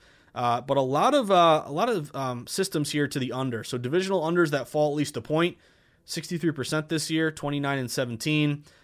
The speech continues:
Uh, you also have when the total is two twenty or more, take the under. That's fifty-five percent this year. Uh, you look at Minnesota, they're gonna miss Towns and Russell, so two big offensive guys 'cause of covid. Minnesota's twenty-third offensively, so not very good offense, and Utah is great defensively, number six defense.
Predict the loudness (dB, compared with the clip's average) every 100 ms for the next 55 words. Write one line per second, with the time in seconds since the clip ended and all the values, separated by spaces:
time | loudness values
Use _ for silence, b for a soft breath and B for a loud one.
0 | b -6 -2 0 2 2 2 -4 -2 0
1 | 2 0 -4 -6 -4 -4 -4 -2 -2 -2
2 | -4 -4 -6 -4 -4 -6 -8 -10 -10 -6
3 | -2 -2 -2 -4 -6 0 -2 0 2 2
4 | 2 -2 b b b 0 2 0 -6 _
5 | _ -2 0 2 2 4 6 6 6 6
6 | 2 4 2 0 0 0 2 2 2 0
7 | 0 -8 -8 -8 -2 2 2 4 2 0
8 | -2 -2 4 4 4 0 b b -6 -4
9 | 0 2 4 6 4 2 b b b 2
10 | 4 6 4 4 0 2 0 4 6 6
11 | 4 0 2 4 6 4 0 b b -4
12 | -2 2 2 6 6 6 4 2 2 -2
13 | -2 2 2 2 2 0 0 -2 -8 -4
14 | -4 -6 -8 -6 -6 -6 -2 -2 -2 -6
15 | -6 -2 -4 -4